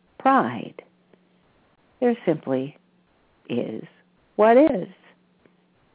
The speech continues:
We know our strengths. We know other people's strengths, and they're not the same. Even in spirit,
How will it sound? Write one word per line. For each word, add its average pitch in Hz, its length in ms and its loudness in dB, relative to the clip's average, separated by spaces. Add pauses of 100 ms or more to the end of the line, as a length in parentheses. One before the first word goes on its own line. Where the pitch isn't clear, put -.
(160)
We 180 160 0
know 196 380 2
our 135 200 -4 (140)
strengths. - 360 -12 (1600)
We 208 120 0
know 226 560 0 (1300)
other 269 300 4
people's - 500 -8 (160)
strengths, - 340 -12 (640)
and 214 120 -2
they're 262 80 2
not 277 260 2
the - 100 -6 (120)
same. 127 460 -6 (1700)
Even 269 560 2 (560)
in 226 260 -2
spirit, 240 440 0